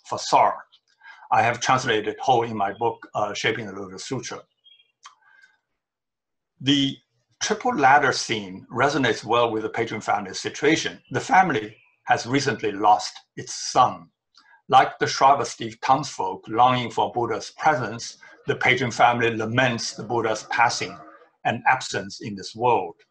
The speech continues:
The mourning, needless to say, is in fact primarily for their deceased son.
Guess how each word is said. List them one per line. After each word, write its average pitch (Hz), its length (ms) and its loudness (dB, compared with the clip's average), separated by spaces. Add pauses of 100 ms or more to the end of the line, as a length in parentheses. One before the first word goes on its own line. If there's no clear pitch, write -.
(680)
The 139 100 4
mourning, 143 540 6
needless 135 400 0
to 139 120 -4
say, 131 360 2
is 131 180 -2
in 127 100 -2
fact - 460 2
primarily 120 580 4
for 107 240 -2
their 107 140 -4
deceased - 640 -8
son. 101 340 0